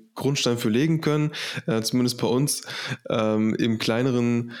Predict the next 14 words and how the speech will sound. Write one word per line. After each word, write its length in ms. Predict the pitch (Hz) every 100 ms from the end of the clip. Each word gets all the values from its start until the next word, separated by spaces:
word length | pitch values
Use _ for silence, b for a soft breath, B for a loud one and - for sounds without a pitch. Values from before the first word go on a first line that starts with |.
| B B
äh, 120 | - 117
Unternehmen, 880 | 113 131 120 120 117 120 120 - -
denke 260 | 147 110
ich, 100 | 113
ist 120 | 120
sowas 260 | 127 113 110
vielleicht 240 | 113 113
sogar 180 | 117 123
schneller 320 | 110 113 113
umsetzbar 560 | 110 120 113 - 101 101
als, 260 | 104 - -
äh, 100 | 90
auf 260 | 90 71 -
Konzernebene. 880 | 110 101 110 117 113 110 110 107